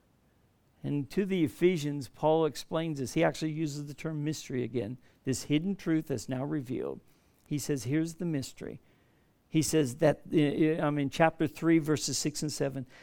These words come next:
He says that the Gentiles should be fellow heirs of the same body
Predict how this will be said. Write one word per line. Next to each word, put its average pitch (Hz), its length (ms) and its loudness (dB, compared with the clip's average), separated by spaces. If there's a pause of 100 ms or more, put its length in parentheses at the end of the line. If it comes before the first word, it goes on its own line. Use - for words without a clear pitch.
(140)
He 180 160 2
says 147 360 4
that 147 260 6
the 143 80 2
Gentiles 170 760 2
should 135 200 -4
be 123 120 0
fellow 160 560 4
heirs 147 420 4
of 127 120 -6
the 123 100 -4
same 139 340 -4
body 143 460 0